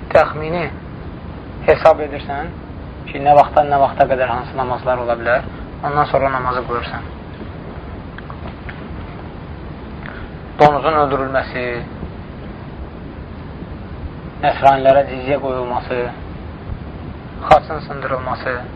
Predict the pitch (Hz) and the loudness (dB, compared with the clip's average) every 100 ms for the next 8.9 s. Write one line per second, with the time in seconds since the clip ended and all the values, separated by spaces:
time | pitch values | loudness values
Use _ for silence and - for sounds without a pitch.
0 | - - - - - - - - - 165 | -12 -12 -12 -12 -12 -12 -12 -10 2 4
1 | 151 156 151 156 160 160 156 151 143 147 | 8 8 6 4 4 2 4 6 6 4
2 | 135 131 123 139 127 123 - 113 - 156 | 4 4 4 4 0 0 -6 -8 -4 0
3 | 151 147 143 - - - - - - - | 4 6 4 -6 -12 -12 -12 -12 -12 -12
4 | - - 143 139 135 139 143 139 127 127 | -12 2 6 6 6 4 4 6 6 6
5 | 123 131 127 123 123 123 117 - - - | 4 6 4 -2 -4 -4 -6 -8 -10 -10
6 | - - - - - - - - - - | -12 -10 -12 -12 -12 -12 -12 -12 -10 -12
7 | - - - - - - 160 165 - 180 | -12 -12 -12 -12 -10 4 6 8 6 2
8 | 180 170 175 185 156 - 156 156 180 | 2 4 6 8 6 6 6 6 0